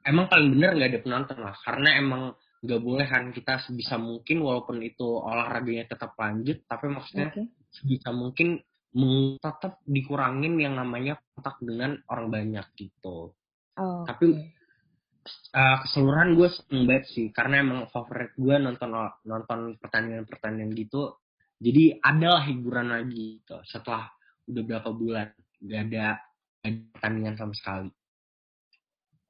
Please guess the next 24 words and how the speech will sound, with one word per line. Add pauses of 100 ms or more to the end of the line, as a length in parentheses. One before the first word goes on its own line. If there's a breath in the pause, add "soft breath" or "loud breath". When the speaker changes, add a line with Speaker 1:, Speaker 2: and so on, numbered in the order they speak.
(100)
Speaker 2:
Iya,
benar
banget. (260)
Jadi (540 soft breath)
bahan
tontonan
juga
nggak
sih
di
rumah,
kita
jadi
Speaker 1:
Iya.
Speaker 2:
nggak, (100)
jadi
nggak
Speaker 1:
Bosen
Speaker 2:
bosen. (160)
Speaker 1:
banget (120)
kan,
soalnya
kita (380)
udah